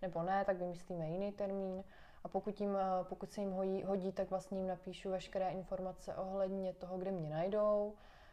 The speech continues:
co dělat, eh, třeba před tetováním, a nebo nedělat před tetováním, kolik to bude třeba zhruba vst-, hru-, zhru-, ježiš, nemůžu mluvit, zhruba stát.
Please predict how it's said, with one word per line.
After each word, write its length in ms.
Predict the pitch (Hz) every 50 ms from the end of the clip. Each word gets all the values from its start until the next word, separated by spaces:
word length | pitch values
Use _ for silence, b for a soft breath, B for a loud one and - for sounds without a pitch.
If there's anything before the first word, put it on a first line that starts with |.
| B B B
co 120 | - 208
dělat, 540 | 190 185 202 196 190 190 190 190 190 190 - -
eh, 240 | 185 180 175 175 175
třeba 280 | 175 - 190 180 170
před 240 | 170 - - 190 185 -
tetováním, 1080 | - - - 202 190 196 196 196 196 196 196 190 190 190 185 185 185 185 190 190 185 - -
a 260 | - 180 175 170 170
nebo 180 | 170 170 165 165
nedělat 380 | 165 175 180 196 196 190 190 190
před 180 | - - 185
tetováním, 840 | - 185 185 190 180 190 185 185 185 185 185 185 185 185 180 185 185 B B B B B B B B B -
kolik 200 | - 196 196 196
to 80 | - 202
bude 200 | 190 196 190 185
třeba 240 | 190 - 208 196 190
zhruba 280 | 190 190 185 165 143 143
vst-, 260 | - - - - - - 180 180
hru-, 140 | 190 208 - -
zhru-, 360 | 175 165 175 202 208 202 196 - - -
ježiš, 200 | 156 165 180 160
nemůžu 200 | 165 165 160 160 156
mluvit, 220 | 156 156 160 156 165
zhruba 440 | 170 190 208 226 208 196 160 156 - -
stát. 640 | - - - 175 175 175 175 175 185 202 233 -